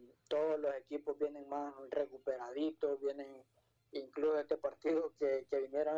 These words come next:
acá a ganarnos tres a dos, eh, nosotros no dormimos y siento que nos pasó factura el cansancio porque con varios compañeros,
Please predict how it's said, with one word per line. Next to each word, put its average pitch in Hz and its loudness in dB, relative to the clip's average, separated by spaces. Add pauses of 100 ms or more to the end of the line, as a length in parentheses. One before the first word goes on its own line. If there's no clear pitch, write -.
(140)
acá 147 2
a 147 0
ganarnos 147 -4
tres 151 4
a 143 2
dos, 160 4 (680)
eh, 131 0
nosotros 143 0
no 147 -2
dormimos 165 0
y 147 2
siento 165 0
que 160 0
nos 151 -6
pasó 143 0
factura 160 2
el 160 -4
cansancio 156 -6
porque 143 -2 (320)
con 135 -12
varios 156 2
compañeros, 156 0